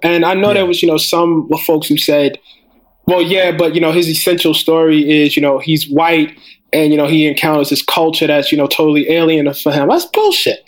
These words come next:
Speaker 1: It's bullshit. What the fuck does an Asian American know about Kun-, Kunlun?
Speaker 2: <laughs>
Speaker 1: You know what I mean? Like, that's,
Speaker 2: Right.
Speaker 1: sorry, I'm a little, like,
Speaker 2: Exactly.
Speaker 1: like, that's
Speaker 2: No, I feel you. Do your thing.
Speaker 1: because, like, the
Speaker 2: We, we
Speaker 1: problem,
Speaker 2: there.
Speaker 1: the problem with that critique is that people, it is the mistake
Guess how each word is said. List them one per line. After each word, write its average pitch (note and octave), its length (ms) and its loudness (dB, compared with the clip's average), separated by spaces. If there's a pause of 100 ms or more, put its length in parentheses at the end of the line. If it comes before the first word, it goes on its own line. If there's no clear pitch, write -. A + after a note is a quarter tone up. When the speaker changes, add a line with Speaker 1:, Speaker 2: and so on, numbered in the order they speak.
(160)
Speaker 1:
It's - 180 -8
bullshit. G4 240 -2
What E4+ 100 0
the G4 80 0
fuck E4+ 200 -2
does D4+ 100 -2
an A#3+ 160 0
Asian B3 300 0
American G#3 420 0
know G3+ 80 2
about F#3+ 260 -2
Kun-, - 220 -8
Kunlun? F#3 880 -2
Speaker 2:
<laughs> G5+ 500 -4 (200)
Speaker 1:
You C4+ 80 0
know F#4 80 2
what F#4 100 2
I - 20 2
mean? F#4+ 180 2 (120)
Like, C4 100 0
that's, D4+ 300 -2
Speaker 2:
Right. D3 120 -2
Speaker 1:
sorry, G3 260 0
I'm G#3 120 0
a A3+ 60 2
little, G#3 240 0
like, A3 200 0
Speaker 2:
Exactly. G2+ 220 -10 (220)
Speaker 1:
like, - 160 0
that's C#4+ 220 0
Speaker 2:
No, F#3+ 40 -6
I A3+ 40 -2
feel D#4 180 -4
you. F3 160 -2
Do D3+ 140 -2
your A#3 100 0
thing. A#3 180 0
Speaker 1:
because, C4 220 0
like, B3 160 -2
the A#3+ 80 0
Speaker 2:
We, C#4 40 -2
we - 40 -12
Speaker 1:
problem, C4+ 380 0
Speaker 2:
there. A3 60 -2
Speaker 1:
the G#3+ 60 0
problem C4 380 0
with A3 120 0
that G#3+ 160 -2
critique C4 500 -2
is G#3 140 0
that G3 340 -2
people, A#3+ 640 0
it A#3+ 80 -2
is A3 240 -2
the - 80 -2
mistake F#3+ 840 -2